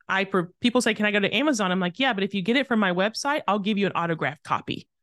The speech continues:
Can't get that from Amazon. So I actually prefer people go to the website so I can send you an autographed copy directly from me.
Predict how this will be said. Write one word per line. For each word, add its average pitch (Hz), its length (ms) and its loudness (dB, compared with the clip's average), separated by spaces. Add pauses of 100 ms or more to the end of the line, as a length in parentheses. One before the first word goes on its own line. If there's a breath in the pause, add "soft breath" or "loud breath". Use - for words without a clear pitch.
(680)
Can't 277 200 4
get 269 140 2
that 208 180 0
from 208 140 4
Amazon. 160 520 0
So 156 400 4
I 185 200 2
actually 190 540 0
prefer 214 260 2
people 208 220 0
go 190 100 2
to 190 80 4
the 175 80 0
website 185 400 0
so - 80 -4
I 170 60 0
can 160 120 -2
send 175 240 0
you 165 60 4
an 151 60 0
autographed 147 500 -2
copy 139 320 -2
directly 131 460 -2
from 147 200 -4
me. - 220 -4